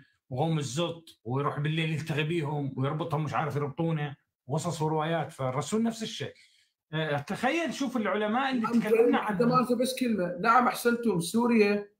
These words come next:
Speaker 2: بلاد الشام، من أوائل البلاد المأهولة بالسكان، يعني من أول بلاد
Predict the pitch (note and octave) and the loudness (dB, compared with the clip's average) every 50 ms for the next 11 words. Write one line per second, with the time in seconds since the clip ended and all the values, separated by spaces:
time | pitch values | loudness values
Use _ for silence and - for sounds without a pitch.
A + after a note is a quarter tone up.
0 | _ _ _ _ _ _ _ _ D#3+ D#3+ F#3 G#3+ A3 G#3+ A3 - - - A#3+ A#3+ | _ _ _ _ _ _ _ _ 0 4 4 6 6 4 2 0 0 2 4 6
1 | A#3 A3+ G#3+ G#3+ G#3+ - G#3+ G#3 A3+ A#3 A#3+ A#3+ A#3+ G#3+ F#3+ G#3+ A3 A#3 A#3 - | 6 6 6 4 4 6 6 6 6 6 6 4 4 2 2 2 2 2 2 2
2 | G#3+ G3+ G3 - - F#3+ G3+ G#3+ G#3+ G3 F3 F3 E3+ - - F3 E3+ - - - | 2 0 0 0 0 2 2 2 2 2 2 0 -2 -2 -2 -4 -6 -4 -6 -6
3 | F3+ F#3 E3 B2+ - _ _ E3 D#3+ E3 F3 F3 F3+ F3 - A#3+ A#3+ A#3 A3 G#3+ | -4 -4 -6 -8 -10 _ _ -2 0 2 2 0 0 0 0 2 4 4 4 4
4 | F#3+ F3 F3 G3+ G#3+ G#3+ G#3 - - | 4 2 4 6 6 6 6 6 2